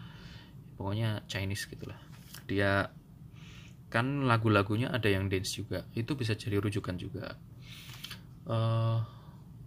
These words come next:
selain itu ada juga penampilan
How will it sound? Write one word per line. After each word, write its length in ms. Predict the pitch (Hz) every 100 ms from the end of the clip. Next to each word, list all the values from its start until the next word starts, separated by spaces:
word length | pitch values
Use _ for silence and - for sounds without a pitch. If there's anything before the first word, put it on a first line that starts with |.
| - - - - - - -
selain 400 | - 120 120 127
itu 240 | 120 147 190
ada 560 | 120 110 107 123 117 110
juga 720 | - 104 101 101 104 135 143 - -
penampilan 1040 | 120 120 117 113 113 113 127 123 120 120